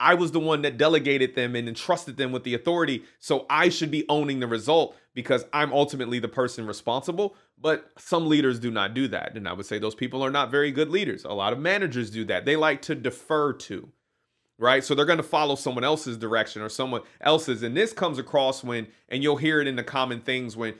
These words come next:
when people are like, "Well, uh, well, what's going on with this project?" And it's like, "Well, let me, ch-, you know, I, I was expecting it by now. Let me go check with, with Sally to see why that's late. Let me go check with John to see why that's late." You're deferring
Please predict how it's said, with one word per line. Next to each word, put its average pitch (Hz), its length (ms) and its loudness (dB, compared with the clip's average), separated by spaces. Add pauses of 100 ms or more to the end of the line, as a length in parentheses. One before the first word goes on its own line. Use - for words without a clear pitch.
(120)
when 127 140 -8
people 147 260 2
are 127 80 2
like, 117 220 2
"Well, 151 340 2 (180)
uh, 139 200 2
well, 131 180 4
what's 190 200 0
going 165 280 0
on 165 180 2
with 147 100 0
this 139 120 -8
project?" 139 480 0
And 131 100 -4
it's 127 120 -6
like, 127 180 0
"Well, 127 160 0
let 175 220 4
me, 175 140 -2
ch-, - 140 -10
you 151 160 -2
know, 104 120 0
I, 95 180 0
I 160 140 6
was 185 180 2
expecting 175 600 -2
it 110 140 0
by 101 200 2
now. 98 260 2
Let 175 160 4
me 220 100 -2
go 139 180 0
check - 380 -2
with, 110 160 0 (240)
with 139 160 -4
Sally 123 400 4
to 104 80 -4
see 120 220 -4
why 101 160 2
that's 101 280 0
late. 92 220 -4
Let 151 140 2
me 196 100 0
go 156 180 2
check - 380 -2 (180)
with 127 140 -6
John 113 460 2
to 127 120 -10
see 127 220 -4
why 110 160 2
that's 107 280 0
late." 107 280 -2 (160)
You're 185 180 6
deferring 208 640 2